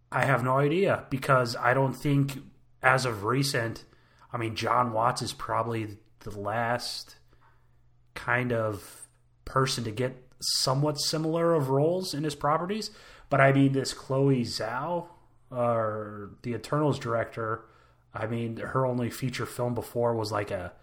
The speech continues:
cowboy movie. So unless they're putting, you know, giving Icarus a horse or something,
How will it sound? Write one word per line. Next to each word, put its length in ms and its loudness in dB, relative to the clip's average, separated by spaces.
cowboy 500 6
movie. 520 -6
So 200 0
unless 260 2
they're 120 2
putting, 540 -2
you 60 -10
know, 140 2
giving 320 0
Icarus 440 0
a 60 0
horse 360 2
or 60 0
something, 540 -4